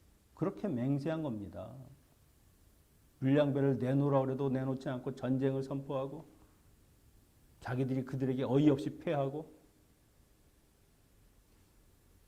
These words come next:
이들의 맹세가 하나님의 나라를 위한 것도 아니고 민족을 위한 것도 아니고 그들의 공동체나 신앙을 위한 것이 아닙니다.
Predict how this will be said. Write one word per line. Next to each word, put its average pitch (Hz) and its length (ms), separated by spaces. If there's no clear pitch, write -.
이들의 196 320
맹세가 190 880
하나님의 208 600
나라를 165 380
위한 151 220
것도 139 220
아니고 139 260
민족을 185 560
위한 180 220
것도 170 220
아니고 165 480
그들의 147 360
공동체나 135 640
신앙을 208 680
위한 185 180
것이 175 180
아닙니다. 135 240